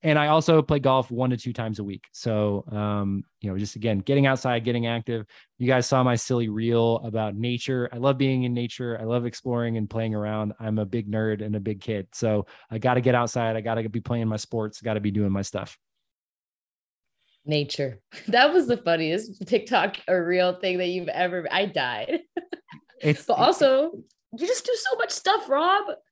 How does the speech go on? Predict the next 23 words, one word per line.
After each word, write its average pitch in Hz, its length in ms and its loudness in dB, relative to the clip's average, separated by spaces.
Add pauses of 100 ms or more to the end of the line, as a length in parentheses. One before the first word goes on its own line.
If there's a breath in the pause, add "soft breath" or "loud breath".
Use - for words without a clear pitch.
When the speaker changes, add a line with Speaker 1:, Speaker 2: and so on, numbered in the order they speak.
(540)
Speaker 1:
I 160 120 4
do. 151 300 8
Uh, 160 440 2
I'm, 160 220 2
I, 139 360 2
I, 143 100 2
again, 135 280 2
I'm 127 180 0
a 120 40 0
psycho. 110 480 -8
So 123 500 4
you 131 220 2
don't 165 100 6
have 170 140 2
to 160 60 2
do 165 220 4
all 151 140 6
this 135 140 2
stuff. 139 320 2
But 131 120 0
again, 131 360 -2
I, 143 320 -4 (120)
uh, 131 140 -10